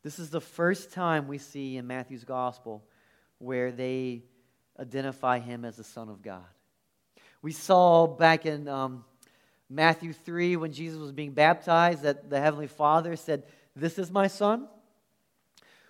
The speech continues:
We've seen when Jesus approached demons, those demons would say, "You are the Son of God."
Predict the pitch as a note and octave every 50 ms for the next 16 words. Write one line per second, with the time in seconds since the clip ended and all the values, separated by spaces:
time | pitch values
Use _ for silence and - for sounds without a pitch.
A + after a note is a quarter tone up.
0 | _ _ D3+ F3 F#3+ - - - G#3 G3+ G3+ F#3+ F#3+ F#3+ E3+ D3 F#3+ G3+ F#3 G3
1 | G#3 G#3 G#3 - - F#3+ F#3+ F#3 D#3+ D3 C3+ F#3+ G3+ A3 A3+ B3+ C4+ C4+ B3+ A#3+
2 | - - - - - _ _ _ _ _ _ _ _ _ _ _ _ F3+ F3+ D#3+
3 | C#3 F3 G#3+ G#3+ A3+ A3 F3 F#3+ F#3+ - - G#3 G#3+ G3 F#3 - - - - _
4 | _ _ _ _ F3 G#3+ A#3+ C#4 C#4 C4+ C4+ C4 - - - C4 B3 A#3+ G#3 G3+
5 | A3 A#3+ A#3 A3+ G#3+ F#3+ E3 D3 B2+